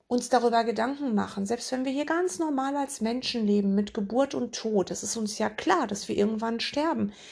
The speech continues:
können wir das aber verdrängen und wir versuchen, dem Glück hinterher zu jagen. Und wir wollen diese Störenfriede nicht, diese blöden Nachbarn, die uns das Leben zur Hölle machen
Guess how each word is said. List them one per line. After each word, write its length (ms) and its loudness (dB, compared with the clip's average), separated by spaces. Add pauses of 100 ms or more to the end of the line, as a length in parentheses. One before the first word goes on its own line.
(280)
können 220 4
wir 60 2
das 180 2
aber 200 -2
verdrängen 640 -2
und 220 0
wir 120 0
versuchen, 680 -2
dem 180 2
Glück 260 2
hinterher 500 -6
zu 200 -8
jagen. 420 -4 (420)
Und 140 -6
wir 240 -2
wollen 300 6
diese 220 -2
Störenfriede 880 0
nicht, 300 -10
diese 240 -2
blöden 680 2
Nachbarn, 560 -6
die 80 -4
uns 160 -2
das 220 -6
Leben 260 4
zur 260 -4
Hölle 180 2
machen 460 -2